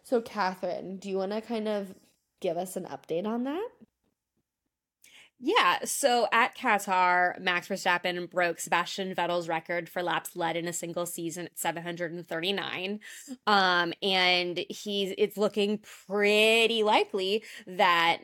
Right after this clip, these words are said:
Speaker 2: uh, Max could be the first driver to lead a thousand laps in a season. Um, I did,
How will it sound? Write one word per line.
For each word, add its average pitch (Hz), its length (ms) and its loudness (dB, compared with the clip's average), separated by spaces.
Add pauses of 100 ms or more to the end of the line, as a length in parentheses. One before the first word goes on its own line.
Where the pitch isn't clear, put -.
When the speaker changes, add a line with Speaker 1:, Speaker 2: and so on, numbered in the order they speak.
(140)
Speaker 2:
uh, 175 400 2
Max 175 480 0
could 190 280 -4
be 185 120 -4
the 180 100 4
first 175 340 -6
driver 165 440 -2
to 170 260 -8
lead 165 380 0
a 160 100 -4
thousand 165 540 -4
laps 160 340 -6
in 160 100 -6
a 160 60 -6
season. 196 840 -2 (320)
Um, 165 320 2
I 190 100 4
did, 180 240 2